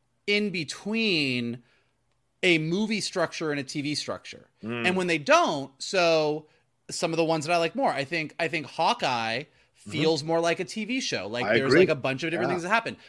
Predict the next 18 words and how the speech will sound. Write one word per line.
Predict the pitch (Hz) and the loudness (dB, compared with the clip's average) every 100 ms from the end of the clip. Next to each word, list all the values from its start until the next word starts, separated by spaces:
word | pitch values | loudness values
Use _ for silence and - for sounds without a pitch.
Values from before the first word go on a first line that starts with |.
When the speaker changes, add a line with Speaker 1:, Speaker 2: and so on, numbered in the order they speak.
| _ | _
Speaker 1:
WandaVision, | 139 175 233 196 160 156 | 0 2 4 2 -2 -4
as | 147 | -6
we | 160 | -4
said, | 247 185 | 0 0
it | - | -2
feels | - 165 | -6 -4
like | 156 | -4
there's | 151 127 | -6 -6
different | 156 143 | -8 -6
things | 147 | -6
happening, | 135 202 170 135 | -2 -2 -2 -8
but | 127 233 202 151 - _ | 0 4 4 2 -8 _
the | 147 | -6
Falcon | - - 175 196 214 196 | -4 -2 -2 -2 -2 -4
Winter | 185 180 170 | -6 -4 -6
Soldier, | - 170 160 143 165 151 151 151 - _ | -2 0 0 0 0 2 0 -2 -10 _
Secret | - - - 190 185 190 180 | -20 -10 -6 -4 -4 -2 0
Invasion, | 175 147 156 151 147 143 151 147 143 143 | -2 0 0 0 0 -2 -2 0 -2 -4